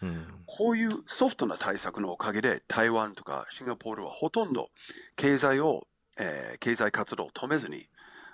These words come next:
Speaker 2: あの、日常生活にそこまでの波紋を及ぼさずに、えー、対策できてて、台湾は二千万人以上の、えー、人口を誇って、で、もちろん、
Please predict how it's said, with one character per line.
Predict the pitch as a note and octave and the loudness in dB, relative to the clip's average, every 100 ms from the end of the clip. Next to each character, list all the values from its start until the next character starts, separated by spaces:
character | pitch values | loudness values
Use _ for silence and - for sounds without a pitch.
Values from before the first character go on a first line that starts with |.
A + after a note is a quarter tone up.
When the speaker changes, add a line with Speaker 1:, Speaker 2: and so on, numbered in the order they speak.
| - | -4
Speaker 2:
あ | G2 | -2
の、 | E2 C#2+ B1 | -2 -4 -6
日 | E2 G#2 - | -8 -6 0
常 | B2+ | 0
生 | - A#2+ | 2 0
活 | G#2 - | 0 -4
に | E2 | -10
そ | - C3+ | -8 -4
こ | |
ま | E3+ | 0
で | F3 A#2+ | 0 0
の | |
波 | - - G2+ | -2 -2 -2
紋 | G2 E2+ | -2 -4
を | - _ G#2+ | -8 _ 0
及 | G#2 | 2
ぼ | A2 | 4
さ | C3 C3 | 4 2
ず | A#2 | 0
に、 | - - - - - - - | -6 -16 -20 -20 -20 -10 -4
え | C#2+ | -2
ー、 | |
対 | - G2 | 0 -2
策 | F2+ - | -2 -8
で | - | -12
き | |
て | - | -10
て、 | - D#2 - - _ - | -4 -2 -4 -14 _ -2
台 | C#3+ D#3 | 4 6
湾 | F3 E3 | 6 4
は | B2 | 0
二 | G2 B2 | -2 -2
千 | F3 F3 | -2 0
万 | F3+ F3 | -2 0
人 | E3+ D3 | 0 0
以 | E3 | 2
上 | E3 G#2 | 2 2
の、 | C#2+ - - - - - | -4 -16 -20 -20 -20 -10
え | |
ー、 | F#2 C#2+ C2+ A#1 A1 G1+ G#1 - - - - | -8 -8 -12 -12 -10 -12 -14 -18 -20 -14 0
人 | A#2 | 0
口 | G#2+ | 2
を | E2+ | -2
誇 | - - - | -4 -8 -8
っ | - | -4
て、 | - - _ - - - - | -6 -6 _ -20 -20 -18 0
で、 | A2 G#2+ G#2+ - | 2 4 2 0
も | - | -2
ち | B2 B2+ | 0 2
ろ | |
ん、 | G2 | 0